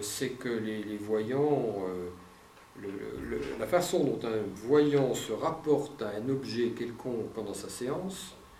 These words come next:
ça, une séance, que ce soit sur le, dans le, que cet objet soit situé dans l'espace ou dans le temps, dans le passé ou dans le futur,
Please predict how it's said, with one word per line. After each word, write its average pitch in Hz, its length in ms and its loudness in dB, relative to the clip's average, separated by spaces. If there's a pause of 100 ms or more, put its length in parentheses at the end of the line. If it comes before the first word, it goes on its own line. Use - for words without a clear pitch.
(100)
ça, - 160 -8 (440)
une 98 80 -6
séance, 175 440 4
que - 120 -4
ce 110 140 -6
soit 110 200 -2
sur 107 240 -4
le, 104 100 -4
dans 101 140 -2
le, 101 160 -4 (420)
que - 80 -6
cet - 220 -6
objet 113 260 -2
soit 123 160 -2
situé - 300 -4
dans 113 160 -2
l'espace 117 500 -2
ou - 40 -10
dans 104 180 -6
le 101 120 -8
temps, 170 280 0
dans 117 100 4
le - 60 -2
passé 139 380 4
ou 113 100 0
dans 101 60 -4
le 95 60 -6
futur, 101 440 -4